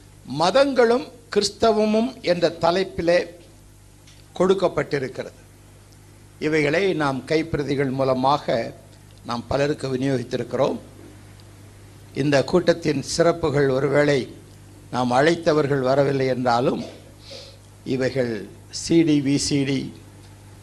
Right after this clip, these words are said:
அஹ், ஆடியோ கேசட், வீடியோ கேசட்லலாம் கிடைக்கும். நண்பர்களுக்கு நீங்கள் கொடுத்து, அதாவது வாங்கி கொடுத்து,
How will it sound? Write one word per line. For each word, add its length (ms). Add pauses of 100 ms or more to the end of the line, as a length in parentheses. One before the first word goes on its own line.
அஹ், 180
ஆடியோ 460
கேசட், 500 (120)
வீடியோ 260
கேசட்லலாம் 760
கிடைக்கும். 500 (680)
நண்பர்களுக்கு 760
நீங்கள் 320
கொடுத்து, 680 (840)
அதாவது 280
வாங்கி 480
கொடுத்து, 640